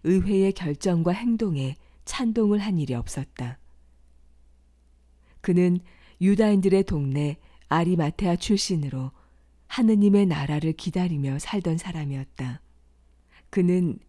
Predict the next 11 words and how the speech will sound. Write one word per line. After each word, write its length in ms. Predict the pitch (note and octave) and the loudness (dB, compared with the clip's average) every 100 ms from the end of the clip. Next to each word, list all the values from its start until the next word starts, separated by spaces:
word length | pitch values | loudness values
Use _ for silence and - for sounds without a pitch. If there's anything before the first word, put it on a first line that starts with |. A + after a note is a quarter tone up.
| _ | _
빌라도에게 720 | - G3 G3+ G3+ F3+ F3 E3 | 0 2 2 2 2 2 0
가서 520 | E3 E3 C#3 - C3+ C3+ _ _ _ _ _ _ | -2 -6 -10 -8 -10 -10 _ _ _ _ _ _
예수의 420 | F3+ F#3+ F#3 G3+ G3 | 2 2 2 2 0
시체를 520 | - A#3 A3+ G3+ F#3 | -2 -6 0 2 2
내어달라고 800 | D3 D3+ E3+ F3+ D#3+ C#3+ C3+ C#3+ | 2 0 0 -2 -2 -6 -6 -8
청하여 600 | - G#3 F3 C3+ B2+ C3 - _ | -6 -4 -4 -6 -8 -10 -14 _
승낙을 540 | - B3+ A3 G3 D#3 | -6 0 2 2 -2
받고 540 | C#3+ D3 _ - B2 B2+ _ _ _ _ _ _ _ _ _ - | -6 -12 _ -12 -12 -12 _ _ _ _ _ _ _ _ _ -16
그 180 | - F3+ | -2 -2
시체를 520 | F3 A#3 - G#3+ G3 | 0 -4 -2 0 2
내려다가 760 | E3+ C#3 D3+ D3+ C#3+ C#3 C#3 | 2 0 -2 -2 -6 -6 -8